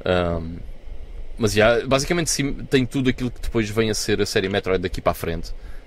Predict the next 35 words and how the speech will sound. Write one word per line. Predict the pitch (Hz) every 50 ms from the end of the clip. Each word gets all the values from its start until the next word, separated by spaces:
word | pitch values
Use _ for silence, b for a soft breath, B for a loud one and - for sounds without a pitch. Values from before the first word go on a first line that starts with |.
| b - -
Eu, | - 69 - 113 107 95
pelo | 120 117 113
menos, | 117 107 -
quando | 120 113 107
o | 113 104
joguei, | 101 95 98 101 101 98
achei | 98 - - 107 101
impressionante, | 101 98 - - - - 98 95 98 95 87 - - B B B B B B B
eh, | - 92 90
o | - 107 -
que | - 120
o |
D-pad | 110 104 107 107 - 117 110 104
e | 104
dois | 98 107 110 101 -
botões | - - - 104 98 -
conseguiram | - 101 - - 101 101 95
fazer | - - 92 85 98 90 90
num, | 92 92 90 90 90
num, | - 92 101 98 98 92 90 90 87 87 - - -
num | 90 98 98 101 101
jogo | 92 98 95 90
deste | 85 98 90 - -
género, | 90 87 87 87
num | 90 90 92
action | 90 - - 87 -
side-scroller. | - 80 80 - - 82 80 78 78 - - B B B B B B B B B
É, | - - - -
é | 92
absolutamente | - - - 104 107 98 98 87
soberbo. | - - 92 90 87 82 87
Já | 95 117 117
com | - 131 117
todos | - - 120 110 90 92 101
os, | 104 101 95 95 - -